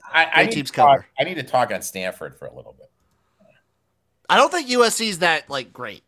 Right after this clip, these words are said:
Speaker 2: I think people are talking them up. They're not that great.
Speaker 1: Stanford had a fumble inside the four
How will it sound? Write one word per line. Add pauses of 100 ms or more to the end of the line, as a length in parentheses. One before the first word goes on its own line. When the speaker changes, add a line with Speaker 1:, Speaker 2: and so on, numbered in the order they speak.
Speaker 2:
I
think
people
are
talking
them
up.
They're
not
that
great. (840)
Speaker 1:
Stanford
had
a
fumble (180)
inside
the
four